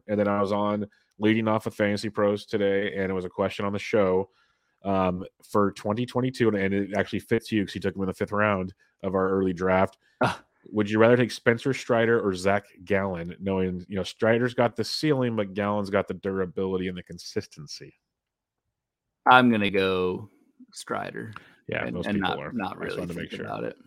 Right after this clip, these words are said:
Speaker 1: Yeah, yeah. That's why I was kinda surprised, that, but it was a poll that was, wasn't close, but closer than I thought. Let's put it that way. So,
Speaker 2: Yeah.
Speaker 1: uh,
Speaker 2: Yeah.
Speaker 1: yeah, it was interesting. But yeah,
Speaker 2: Strider
Speaker 1: Strider's
Speaker 2: is, just, just to give a, a plug to our friend, a mutual friend, Carlos Marcano,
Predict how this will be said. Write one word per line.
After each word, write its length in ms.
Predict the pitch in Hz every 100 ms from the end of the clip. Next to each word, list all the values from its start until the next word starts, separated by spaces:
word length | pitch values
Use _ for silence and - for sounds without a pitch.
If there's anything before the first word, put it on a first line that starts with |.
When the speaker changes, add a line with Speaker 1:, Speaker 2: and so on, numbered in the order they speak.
| _ _ -
Speaker 1:
Yeah, 160 | - - - - - -
yeah. 160 | 85 -
That's 160 | 95
why 80 | 117
I 20 |
was 100 | 113
kinda 200 | - 120
surprised, 460 | 113 107 113 117 123
that, 160 | 123
but 120 | 104 104
it 80 |
was 160 | 101 98
a 80 | 101
poll 340 | - 107 113
that 180 | 110 101
was, 240 | 98 92 - _ _ - - _
wasn't 260 | 127 123 104
close, 260 | - 113
but 120 | 113 98
closer 280 | 107 101
than 100 | 95
I 40 | 87
thought. 220 | - 82
Let's 120 | -
put 140 | - 90
it 40 |
that 180 | 80 71
way. 140 | 69 78 _ -
So, 220 | - 107
Speaker 2:
Yeah. 60 | 90
Speaker 1:
uh, 300 | 90 90 90 - - - -
Speaker 2:
Yeah. 300 | - 90 80 -
Speaker 1:
yeah, 100 | -
it 40 | 92
was 200 | 92 90
interesting. 480 | 85 85 - 71 - _ _
But 140 | 73
yeah, 60 | 87
Speaker 2:
Strider 400 | 135 139 147 147
Speaker 1:
Strider's 320 | 110 139 131
Speaker 2:
is, 40 | 127
just, 320 | 135 - -
just 180 | 127 123
to 80 | 123
give 200 | 120 110
a, 200 | 107 -
a 140 | 117 110
plug 640 | _ - - 117 113 101
to 280 | - 113 104
our 200 | 98 95
friend, 640 | - 117 104 101 98 98 101 -
a 40 |
mutual 420 | 107 143 143 120
friend, 280 | 110 113 107
Carlos 440 | 117 110 104 101 - - 123
Marcano, 800 | 98 92 - 113 110 98 95